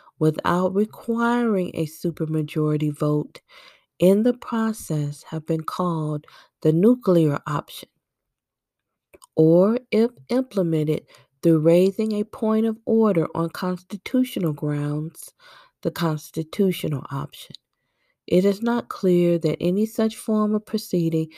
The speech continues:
can be proposed that will not require violations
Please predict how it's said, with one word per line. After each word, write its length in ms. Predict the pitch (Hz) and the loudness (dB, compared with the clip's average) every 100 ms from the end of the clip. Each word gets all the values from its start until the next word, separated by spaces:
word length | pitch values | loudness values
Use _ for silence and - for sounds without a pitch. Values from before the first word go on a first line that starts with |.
| - - - | -20 -20 -6
can 220 | - 175 | 0 2
be 160 | 175 170 | 2 0
proposed 960 | - - - 214 190 156 147 147 - _ _ _ - | -4 -10 -6 0 2 2 0 -4 -12 _ _ _ -2
that 180 | 165 160 | 0 2
will 300 | 160 156 - - | 2 2 -2 -6
not 320 | 175 190 - 190 | -2 0 -2 -4
require 500 | 208 - 190 185 175 | -4 -2 -2 0 -2
violations 1120 | 165 170 170 170 175 196 196 - 151 147 | -2 -2 0 2 2 2 0 -8 -8 -8